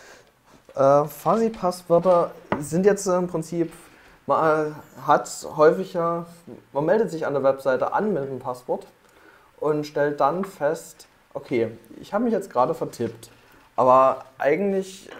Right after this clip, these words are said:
der Tippfehler, den ich drin hab, der passiert mir so häufig, warum kann die Webseite nicht einfach erkennen, dass ich den schon gemacht hab? Und das ist an sich erstmal nicht so schwierig, weil man jetzt, äh, davon ausgeht, die Webseite hat das Klartext-Passwort ge-, irgendwo gespeichert,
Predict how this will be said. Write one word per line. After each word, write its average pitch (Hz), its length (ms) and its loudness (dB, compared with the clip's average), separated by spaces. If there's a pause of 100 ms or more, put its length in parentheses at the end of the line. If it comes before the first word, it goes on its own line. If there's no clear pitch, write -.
(260)
der 139 280 4
Tippfehler, 175 420 0
den 143 160 -2
ich 131 120 -6
drin 175 300 0
hab, - 320 -4
der 143 100 2
passiert 156 340 -6
mir 156 100 -4
so 160 200 -2
häufig, 143 440 -2 (280)
warum 151 220 2
kann 156 160 -2
die 139 100 -4
Webseite 139 380 -4
nicht 143 160 -14
einfach 123 280 -8
erkennen, 156 360 -2
dass 131 140 -2
ich 127 100 -10
den 113 180 -4
schon 107 180 -8
gemacht 101 420 -8
hab? - 100 -14 (1080)
Und 131 580 -4 (640)
das 139 140 -10
ist 160 140 -8
an 131 180 -6
sich 139 220 -10
erstmal 208 320 -6
nicht 196 140 -4
so 170 140 -4
schwierig, 226 540 -4
weil 170 100 0
man 175 160 -4
jetzt, 160 200 -6
äh, 156 220 2
davon 147 300 -2
ausgeht, 147 420 -2
die 139 80 -8
Webseite 139 440 0
hat 127 140 -4
das 120 100 -14
Klartext-Passwort 139 1000 -4
ge-, 135 140 -6
irgendwo 139 300 -2
gespeichert, 135 600 0